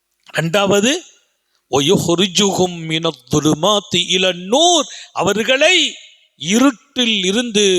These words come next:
ஒளியை நோக்கி அல்லாஹ் அனுப்பி வைப்பான். يُخْرِجُهُمْ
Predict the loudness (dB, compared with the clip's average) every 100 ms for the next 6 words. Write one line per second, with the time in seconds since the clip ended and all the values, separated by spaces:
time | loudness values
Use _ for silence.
0 | 0 -4 -14 -4 0 2 2 0 2 0
1 | 0 2 2 0 -4 -4 -4 -4 -2 -2
2 | -4 -6 -6 -6 -6 -6 -4 -6 -6 -8
3 | -8 _ _ _ _ _ _ -2 0 2
4 | 2 2 2 0 0